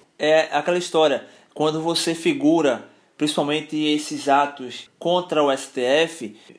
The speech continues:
questionando medidas dos, dos ministros, é, meio que figurativamente o ministro Gilmar Mendes entra, entra na berlinda, digamos assim, dessas críticas, né? Ele que foi indicado pelo Fernando Henrique Cardoso, lá em dois mil e dois,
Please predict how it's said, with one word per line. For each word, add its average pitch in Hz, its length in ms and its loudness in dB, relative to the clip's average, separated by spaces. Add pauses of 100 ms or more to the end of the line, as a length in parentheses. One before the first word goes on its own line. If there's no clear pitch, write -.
(120)
questionando 160 880 0 (260)
medidas 143 420 0
dos, 139 400 -2
dos 131 260 -10
ministros, 135 640 -6 (300)
é, 113 360 -6
meio 170 240 2
que 196 160 -8
figurativamente 190 1080 -2
o 202 120 0
ministro 180 320 -4
Gilmar 165 300 0
Mendes 165 280 -4
entra, 175 380 -2
entra 165 200 -4
na 170 120 4
berlinda, 165 400 -2
digamos 143 340 -2
assim, 139 400 -6 (220)
dessas 156 340 0
críticas, 151 420 -4
né? 139 160 -6 (280)
Ele 156 180 2
que 190 80 -10
foi 214 140 0
indicado 202 380 0
pelo 202 180 0
Fernando 208 340 0
Henrique 202 220 -4
Cardoso, 175 640 -2 (320)
lá 131 280 0
em 156 80 -8
dois 156 220 -4
mil 156 140 -8
e 185 40 -8
dois, 165 520 -2